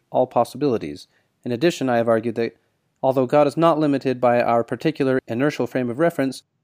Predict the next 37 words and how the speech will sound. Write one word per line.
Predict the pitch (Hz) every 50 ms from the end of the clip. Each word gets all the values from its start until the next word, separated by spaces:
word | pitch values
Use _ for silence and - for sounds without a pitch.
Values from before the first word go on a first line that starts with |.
| _ - -
God | 160 165 160
still | - - 180 165 165
experiences | 147 - - - - 190 185 175 165 - 151 147 135 -
a | 135 127
before | 131 135 - - 170 156 147 143 143 139 -
and | 117 120 117
after | - 127 135 127 - - - 104 104 107 107 _ _ _ _ -
of | - 104 104
what | 107 117 120 - - _ _ _ _ _ _
is | - 104 107 107
really | 107 117 113 110 107 -
actual | 120 117 - - - - 95 101
from | 104 - - 104
moment | 107 104 104 104 90 -
to | - -
moment." | 113 113 95 87 80 - _ _ _ _ _ _ _ _ _ _ _ _ _ _ _ _ _ _ _ _ - 98
Then | 98 95
you | 95 98
ask, | 98 98 - - _ - - 113
"Does | - 110 107 107 107 101 101 - _ -
God's | 107 113 117 120 117 -
contingent | - - 117 - - 135 123 143 -
knowledge | 131 123 127 135 131 120
of | 120 -
future | - 131 123 - 120
contingents | - - 110 - 131 127 123 131 127 120 - - -
within | 101 110 110 - - 113 113 110 110 - _ _ _ -
ontological | 113 113 - 110 107 113 113 110 110 - - 107 -
time | - - 113 110 113 113 117 - _ _ _ _ _ _ _ -
mean | 110 107 110 117 120 131 131
that | 117 117 -
he | - 117
cannot | 110 - 117 117 117 104 101 -
be | 110 113 117 104
immutable | 104 107 107 117 120 110 113 107 92
in | 101 101 95
will?" | 95 107 131 165 196 214 185